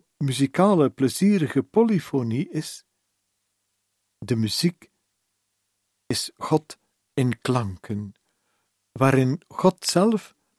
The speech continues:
zichzelf wil danken om al het mooie in de sterren en in de mensen. Timmermans bejubelt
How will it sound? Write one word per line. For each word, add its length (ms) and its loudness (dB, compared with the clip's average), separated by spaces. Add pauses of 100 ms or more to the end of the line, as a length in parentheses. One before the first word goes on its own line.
(160)
zichzelf 680 2
wil 320 4
danken 680 4 (320)
om 240 2
al 160 4
het 220 -2
mooie 560 6 (640)
in 160 0
de 100 -2
sterren 680 -4 (1700)
en 120 -4
in 120 -4
de 80 -4
mensen. 640 -6 (4000)
Timmermans 600 0
bejubelt 840 2